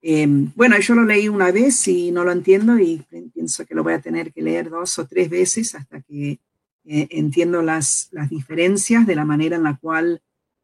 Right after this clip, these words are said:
esto tiene que, que ser hecho para, em, para hacerlo de una manera correcta. Entonces, yo lo que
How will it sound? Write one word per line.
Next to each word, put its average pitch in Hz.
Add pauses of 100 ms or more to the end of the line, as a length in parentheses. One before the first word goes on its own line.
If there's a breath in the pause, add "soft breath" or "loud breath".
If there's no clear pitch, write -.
esto 147
tiene 175
que, 165 (200)
que 156
ser 160
hecho 180
para, 196 (420)
em, 156
para 160
hacerlo 214
de 190
una 185
manera 180
correcta. 175
Entonces, 180
yo 226
lo 240
que 208